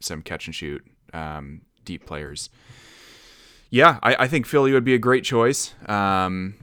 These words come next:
I, uh, hadn't considered Dallas, but I have to think you're right. I think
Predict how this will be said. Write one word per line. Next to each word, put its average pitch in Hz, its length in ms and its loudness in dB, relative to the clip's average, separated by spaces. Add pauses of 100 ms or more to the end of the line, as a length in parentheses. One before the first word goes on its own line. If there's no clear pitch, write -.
(100)
I, 95 300 -2
uh, 92 240 -2
hadn't 104 300 -6
considered 98 440 -6
Dallas, 92 420 -2
but 87 320 -6
I 85 280 -8 (120)
have 87 200 -12
to 92 80 -16
think 90 240 -14
you're 87 100 -6
right. 85 380 -6
I 90 100 -14
think - 360 -14